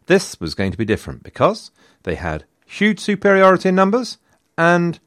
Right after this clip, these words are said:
the element of surprise. But Fastolf heard them coming with their soft cushions. Before they could arrive, he'd unloaded all his wagons with their barrels of herrings and had formed an impromptu defensive wall.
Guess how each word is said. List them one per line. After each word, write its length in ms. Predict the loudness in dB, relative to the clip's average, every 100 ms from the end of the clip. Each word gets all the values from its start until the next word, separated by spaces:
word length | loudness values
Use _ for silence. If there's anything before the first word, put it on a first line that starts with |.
| _ _ -20
the 160 | -14 -2
element 400 | -2 -2 -6 -12 -18
of 80 |
surprise. 800 | -16 -14 -2 0 0 -2 -8 -14 -18 _ _ _ _ _ _ _ _ _ _ _ _ _ _ _ _ _ _ _ _ _ _ _ _ _ _ _ _ _
But 180 | -16 0
Fastolf 540 | 0 2 0 -2 -4 _ _ _
heard 240 | -6 -6 -4
them 180 | -8
coming 320 | -6 -4 -4 -4
with 120 | -6
their 120 | -6
soft 340 | -6 -10 -10
cushions. 460 | -12 -12 -12 -14 -16 _ _ _ _ _ _ _
Before 300 | -10 0 4
they 140 | 4 2
could 120 | 2
arrive, 440 | 2 4 4 2
he'd 120 | 0 0
unloaded 480 | 2 4 4 4
all 240 | 4 6 6
his 140 | 4
wagons 460 | 4 4 4 -4 -6
with 100 | -6
their 140 | -2
barrels 420 | 2 2 2 -2
of 80 | -4
herrings 460 | 0 0 0 -6 -10 -20 _
and 120 | -8 -8
had 100 | -2
formed 340 | 0 0 -2
an 100 | -4
impromptu 580 | -6 -8 -14 -14 -12 -8
defensive 520 | -8 -6 -6 -6 -8
wall. 360 | -6 -6 -8